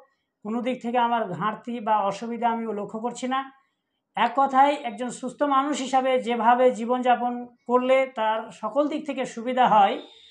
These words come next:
ঠিক অনুরূপভাবেই আমি একজন সুস্থ মানুষ হিসাবে জীবনযাপন করছি গত দিন পনেরো থেকে। আমার যদিও আড়াই মাস পার হয়ে গেছে, আমি দু মাসের পর থেকে আমি পূর্ণাঙ্গ সুস্থতা, সব কিছু যেহেতু খাচ্ছি দু মাস থেকে,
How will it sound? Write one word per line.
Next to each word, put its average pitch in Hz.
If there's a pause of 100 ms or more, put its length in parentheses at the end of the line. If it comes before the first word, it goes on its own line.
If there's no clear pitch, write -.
(220)
ঠিক 302 (200)
অনুরূপভাবেই 262
আমি 233
একজন 233
সুস্থ -
মানুষ 254
হিসাবে 240
জীবনযাপন 226
করছি 233
গত 208 (340)
দিন 208
পনেরো 254
থেকে। 269 (680)
আমার 214
যদিও 226
আড়াই 196
মাস 233
পার 220
হয়ে 226
গেছে, 233
আমি 220
দু 190
মাসের 208
পর 226
থেকে 226
আমি 233
পূর্ণাঙ্গ 220
সুস্থতা, 233 (460)
সব 202
কিছু 220
যেহেতু 233
খাচ্ছি 214
দু 226
মাস 226
থেকে, 247